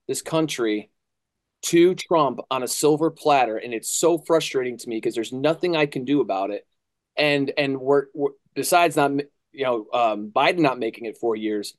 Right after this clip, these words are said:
the country is not gonna make it four years if we have Trump back in office. So, like, I, I, I don't know what to do. And Kamala Harris, when he was picking vice president,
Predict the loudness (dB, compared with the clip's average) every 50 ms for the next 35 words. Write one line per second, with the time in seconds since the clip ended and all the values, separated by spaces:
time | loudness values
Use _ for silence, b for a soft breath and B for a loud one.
0 | _ -2 -2 -2 0 0 0 0 2 2 4 4 6 4 2 0 -2 -6 -6 -6
1 | -6 -8 -8 -6 -6 -6 -6 -8 -6 -4 -2 -2 -2 -2 -2 -2 -2 -2 -2 -4
2 | -6 -6 -6 -4 -4 -2 -2 0 0 0 0 -2 -2 -2 -2 -2 0 0 -2 0
3 | -2 -4 -6 -4 -6 -6 -8 -10 -12 -14 -14 -14 -16 _ _ _ _ _ _ _
4 | -2 0 2 4 4 4 2 2 0 2 4 2 2 0 -2 0 0 0 0 -2
5 | _ _ _ _ _ -2 0 2 4 4 4 4 4 6 6 4 4 2 0 0
6 | 4 4 4 4 0 -4 -6 -6 -4 -4 -4 -4 -2 -2 0 2 2 2 0 -2
7 | -4 -8 -10 _ _ _ _ _ -8 -6 -4 -4 -4 -4 -2 0 0 2 2 2
8 | 2 4 4 4 2 2 0 2 2 2 2 0 -2 -4 -6 -8